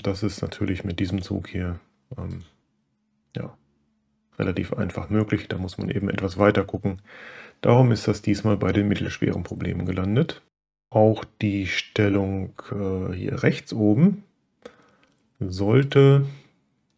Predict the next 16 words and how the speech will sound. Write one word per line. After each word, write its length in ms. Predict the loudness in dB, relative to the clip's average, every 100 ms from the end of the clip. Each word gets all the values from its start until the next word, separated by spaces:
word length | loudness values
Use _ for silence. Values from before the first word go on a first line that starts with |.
| _
äh, 40 | -8
aufmerksamen 960 | -6 -2 0 0 0 -2 0 0 0 0
Zuschauern 460 | 0 2 2 2
meines 320 | 2 0 0
Kanals 500 | 0 0 2 2 0
schon 380 | -4 0 2 2
irgendwie 640 | 0 2 2 2 -2 0 0
bekannt 460 | 0 0 0 0
vorkommen. 680 | -2 -2 0 0 4 2 0 -12 _ _ -20 -14
Es 140 | -4
geht, 460 | 2 2 2 -10 -4
äh, 40 | 0
wie 440 | 0 0 0 0
gesagt, 320 | 0 0 2
darum, 380 | 0 0 -2 -6 -6 -4
die 400 | -2 -4 -6